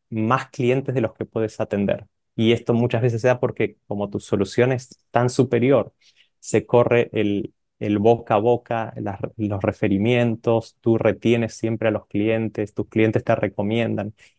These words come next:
y de esa forma tú vas creciendo muy eficientemente, este, porque has logrado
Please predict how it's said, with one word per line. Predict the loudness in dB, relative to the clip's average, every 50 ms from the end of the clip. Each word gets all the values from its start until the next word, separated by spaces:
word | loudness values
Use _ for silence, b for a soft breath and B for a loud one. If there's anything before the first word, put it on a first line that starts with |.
| _ _
y | 0 2
de | 2 2
esa | 2 -2
forma | -2 0 0 2 2 2 0 0 -2 -6 _
tú | _ -2 0
vas | 0 -2 -2
creciendo | -4 -8 -8 -6 -2 -2 -2 0 0 0 0 2 2 0 0 -2 -6 -12 _ _ _ -12
muy | -8 -6 -4 -2 0 0 0 0
eficientemente, | 0 -2 -6 -10 -6 -6 -4 -4 -2 -2 -2 -2 -2 -2 -4 -4 -4 -4 -6 -6 b b b b b b b _ _ -2
este, | 0 0 0 0 -4 _ _ 0 2 2 2 2
porque | 0 0 -2 -2 -2 0 2 4 4 4
has | 4 2 -2 -4 -2
logrado | 0 0 2 0 0 0 0 0 0 0 -2 -4 -6 -10 -12